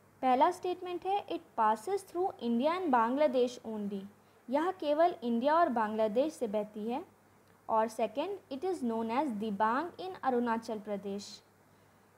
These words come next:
अरुणाचल प्रदेश में इसको दिबांग के नाम से जाना जाता है। Only one, only two, both या फिर none? इसका आंसर है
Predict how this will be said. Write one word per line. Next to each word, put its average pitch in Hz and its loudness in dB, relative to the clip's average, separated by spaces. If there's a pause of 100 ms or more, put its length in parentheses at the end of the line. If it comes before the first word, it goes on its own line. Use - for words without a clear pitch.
(140)
अरुणाचल 262 4
प्रदेश 262 2
में 269 2
इसको 294 -2
दिबांग 226 2
के 311 -4
नाम 233 0
से 233 -2
जाना 202 -2
जाता 196 -8
है। 208 -12 (880)
Only 240 0
one, 339 2 (200)
only 240 2
two, 359 -4
both 240 0
या 214 0
फिर 320 0
none? 202 -2 (4000)
इसका 262 -4
आंसर 226 -2
है 294 -4